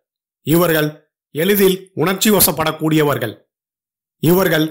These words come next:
அதிகமான கவனத்துடனும் முழுமையான மனதுடனும் தான் எந்த ஒரு காரியத்திலும் ஈடுபடுவார்கள். இந்த குணத்தினால் இவர்கள் மேற்கொள்ளும் எந்த காரியத்திலும்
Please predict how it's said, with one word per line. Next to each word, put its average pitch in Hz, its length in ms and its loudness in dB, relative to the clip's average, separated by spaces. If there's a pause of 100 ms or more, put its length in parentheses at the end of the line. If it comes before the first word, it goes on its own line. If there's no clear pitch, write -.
(180)
அதிகமான 190 600 0
கவனத்துடனும் 156 760 -2 (420)
முழுமையான 196 560 2
மனதுடனும் 165 640 0
தான் 147 240 -2 (440)
எந்த 185 280 -2
ஒரு 180 180 4
காரியத்திலும் 165 720 0
ஈடுபடுவார்கள். 143 720 0 (640)
இந்த 160 240 2
குணத்தினால் 175 640 0 (440)
இவர்கள் 160 380 0
மேற்கொள்ளும் 170 580 2 (480)
எந்த 190 280 0
காரியத்திலும் 175 720 0